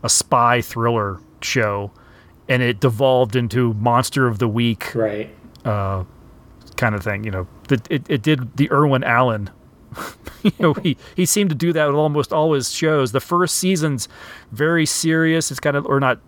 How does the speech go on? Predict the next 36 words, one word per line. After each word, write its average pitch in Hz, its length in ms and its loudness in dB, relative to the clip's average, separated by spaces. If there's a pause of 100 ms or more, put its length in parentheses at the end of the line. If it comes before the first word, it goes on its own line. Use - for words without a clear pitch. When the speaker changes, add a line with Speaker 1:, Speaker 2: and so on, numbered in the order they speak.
(220)
Speaker 1:
very 131 380 0
serious, 117 320 -4
but 131 80 -4
it's 120 100 -4
got 131 100 2
a 135 60 2
more 135 160 0
serious 143 520 0
tone. 143 500 2
And 120 120 -2
then 131 360 0 (580)
suddenly, 135 420 0
"Oh, 151 380 0 (320)
people 160 240 2
like 160 220 2
carrot 170 320 0
monsters? 208 560 -2
All 294 200 2
right." 147 320 2 (1080)
<laughs> - 0 - (920)
Speaker 2:
Who 160 120 8
doesn't 117 300 2
like 104 180 0
a 110 60 -2
good 110 260 -2
carrot 107 360 -2
monster? 107 520 -4 (1300)
Speaker 1:
And 131 100 2
I 139 100 2
feel 185 220 -2
like, 160 280 -2
uh, 143 160 0
so 143 220 -2
apparently 170 380 0
they 151 200 0
go 143 560 0